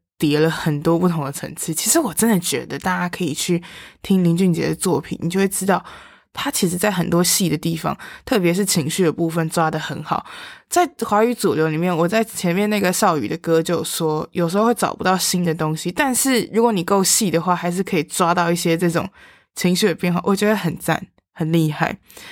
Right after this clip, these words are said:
但是在编曲的上面，我可能就没有超级新鲜的感觉，所以编曲的部分，华语流行的编曲就是这样。<laughs> 抒情歌J J他的作品很多都是走这一个 part，所以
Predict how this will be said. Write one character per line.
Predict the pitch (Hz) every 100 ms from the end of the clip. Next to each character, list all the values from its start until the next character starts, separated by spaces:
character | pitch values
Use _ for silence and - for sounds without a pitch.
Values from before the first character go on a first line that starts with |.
| -
但 | - 233
是 |
在 | 233 220
编 | 190 190
曲 | 190 165
的 |
上 | 156 165
面， | 156 156
我 |
可 | 156 156
能 | 139
就 | 165
没 | 160
有 | 156
超 | 151 - 160
级 | 151
新 | 143 - 147
鲜 | 147 143
的 | 135
感 | 127 -
觉， | - -
所 | - 170
以 | 156 - - -
编 | - 202
曲 | 196
的 | 156
部 | - 170
分， | 175 160 170 - - - _
华 | - 180 208
语 | 214
流 | 170 165
行 | 170 175 170
的 | 170
编 | 185 190
曲 | 190 - 175 - _ _
就 | - 190
是 | 175 180 165 - 226 _ _
这 | -
样。 | 151 190 _ - - - 190 190
<laughs> | - 311 - - - - -
抒 | - 233 226
情 | 220 180 185
歌 | 185 185
J | - 196
J | 190 170
他 | 175 170 170
的 | 170 131
作 | - 180
品 | 165 170 156
很 | - 151
多 | 160 175
都 | 170 170
是 | 175
走 | 175 -
这 | -
一 | 147
个 | - 170
part， | - 160 -
所 | - 175
以 | 165